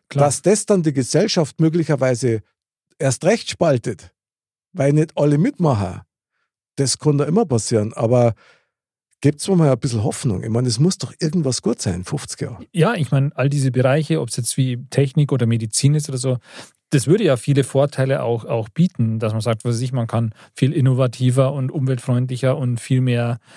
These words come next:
Speaker 1: Nahrung herstellen für alle oder so oder eben Medizin, Krankheiten heilen, früh erkennen et cetera. Hätte ja auch viele positive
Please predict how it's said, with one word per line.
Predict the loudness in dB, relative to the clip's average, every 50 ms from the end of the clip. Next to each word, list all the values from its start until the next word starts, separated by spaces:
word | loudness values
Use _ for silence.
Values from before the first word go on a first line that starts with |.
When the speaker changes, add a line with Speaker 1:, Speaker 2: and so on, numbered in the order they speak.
| -20 -20 _ 0
Speaker 1:
Nahrung | 2 4 4 6 6 4 4 4 2
herstellen | 2 2 0 0 -2 -4 -4 -4 -2 -2 -4 -4
für | -4 -4 -4
alle | -4 -2 -2 -2 0 -2
oder | -2 -2
so | -4 -4 -2 -2 -2 -2 -4 -6
oder | -6 -6 -6 -4 -4
eben | -4 -2 -2 0 0 0 -2 -4 -4 -4
Medizin, | -4 -4 -6 -6 -4 0 2 2 2 2
Krankheiten | 2 2 2 2 2 2 2 2 2 0 0 0 0 2 2
heilen, | 0 0 0 0 0 -2
früh | -2 -2 0 0 0 0
erkennen | -2 -4 -2 2 2 4 4 2
et | 0 0
cetera. | 0 0 0 2 2 0 0 0 -4 -6 -12 -20 -20 -12 _
Hätte | -2 0 2 2 2
ja | 2
auch | 2 0
viele | -2 -2 -2 -2 0
positive | 0 0 0 0 0 -2 -6 -6 -4 0 2 2 2 0